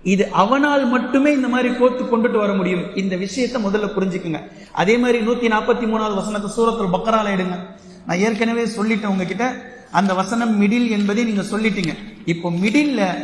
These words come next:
அல்லாஹ் தஆலா என்ன பேசுறான்றதை நீங்களே பாருங்க. கிப்லாவை பத்தி பேசுறான். கிப்லாவை பற்றி பேசிட்டு மிக ஆழமான ஒரு கருத்தை அந்த வசனத்துல பேசுறான்.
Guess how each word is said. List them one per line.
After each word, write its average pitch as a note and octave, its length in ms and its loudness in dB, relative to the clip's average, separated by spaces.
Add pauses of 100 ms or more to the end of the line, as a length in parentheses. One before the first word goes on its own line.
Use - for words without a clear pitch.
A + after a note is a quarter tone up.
அல்லாஹ் A3+ 320 0
தஆலா G3 200 -2
என்ன G#3 400 -2
பேசுறான்றதை A#3+ 680 0
நீங்களே G3 300 0
பாருங்க. E3 360 -2 (1800)
கிப்லாவை A3+ 460 2
பத்தி G3 180 -4
பேசுறான். F3 440 -2 (1200)
கிப்லாவை C#4 680 2
பற்றி A#3+ 300 2
பேசிட்டு A#3 920 0 (460)
மிக A#3+ 320 4 (140)
ஆழமான C4+ 840 2
ஒரு A#3+ 200 2
கருத்தை A3 360 0
அந்த A3 160 0
வசனத்துல G#3+ 580 -2
பேசுறான். F3+ 440 -2